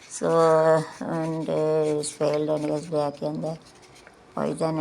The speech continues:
and died, and, uh, very nicely my son, son Jaybalan drawn this, uh, and seeing the photo. So if you, anybody want to draw, then you have to eight zero one triple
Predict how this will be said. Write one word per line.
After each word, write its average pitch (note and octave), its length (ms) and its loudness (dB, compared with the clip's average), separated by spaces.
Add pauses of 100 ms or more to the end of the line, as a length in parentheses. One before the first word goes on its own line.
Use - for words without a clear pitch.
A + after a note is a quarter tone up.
and D3+ 180 0
died, D3 340 0
and, D3 260 -2
uh, D3 360 -4 (140)
very D#3 220 -6
nicely D3 420 -4
my D3+ 180 -4
son, D3+ 320 -6 (420)
son D#3+ 340 -6
Jaybalan D#3 760 0
drawn D3 340 0
this, D#3 400 -4
uh, D3+ 300 0
and D3 160 -8
seeing D3+ 360 -4
the D3+ 320 -2 (120)
photo. D#3+ 520 -8 (640)
So E3 360 0
if D#3+ 100 -10
you, D#3 460 0
anybody D#3+ 400 -4
want D3+ 320 -4
to E3 120 -4
draw, D#3 360 -2
then D3+ 320 -4
you D3+ 80 -4
have D3+ 140 -6
to G3 140 -8 (520)
eight E3 140 -4
zero E3 380 -2
one D#3+ 160 -4
triple D#3+ 300 -8